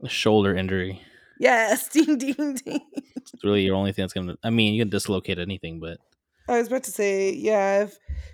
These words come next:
Speaker 2: if anything, I maybe would've gone hip next, or actually ankle. I would've gone ankle, if anything. But misalignment doesn't really match an ankle too much.
Speaker 1: Wait,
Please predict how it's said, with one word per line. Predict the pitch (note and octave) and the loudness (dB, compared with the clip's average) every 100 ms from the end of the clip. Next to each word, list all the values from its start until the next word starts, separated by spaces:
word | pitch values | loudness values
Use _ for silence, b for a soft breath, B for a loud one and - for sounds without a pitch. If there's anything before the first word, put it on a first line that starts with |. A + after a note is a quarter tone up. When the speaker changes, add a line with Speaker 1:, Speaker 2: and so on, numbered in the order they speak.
| B | B
Speaker 2:
if | |
anything, | - C#4 A#3 | 0 0 0
I | A3 | -2
maybe | G#3+ G3+ G3 A3 | 0 -2 -2 -2
would've | G#3+ A3+ | -2 0
gone | G#3+ A3 | -2 -2
hip | G3+ - | -4 -4
next, | A#3+ C#4+ D#4+ - - | -4 -4 -4 -10 -6
or | - G#3+ | -4 -2
actually | B3 C4 - - | -2 -4 -4 -4
ankle. | G3+ F#3 F#3+ F3+ C4+ | -4 -6 -6 -8 -10
I | A#3+ | -10
would've | A3+ A3 | -10 -8
gone | A#3+ F#3+ | -8 -8
ankle, | - F3+ - - _ B B B _ | -10 -12 -12 -16 _ B B B _
if | - | -8
anything. | - - - F#3+ G#3+ - _ b b b _ | -6 -6 -8 -8 -8 -14 _ b b b _
But | - G3+ | -2 -2
misalignment | G#3+ A#3+ B3 A#3 G#3+ G3+ G3+ F#3+ | -2 -2 0 0 0 0 -2 -2
doesn't | G3 F#3 F#3 | -2 -4 -6
really | F#3 F3+ | -4 -4
match | F3 F3+ - | -6 -8 -10
an | E3+ E3+ | -12 -12
ankle | F3 - | -14 -14
too | - - | -8 2
much. | B2 | 4
Speaker 1:
Wait, | G#2+ F2+ | 4 2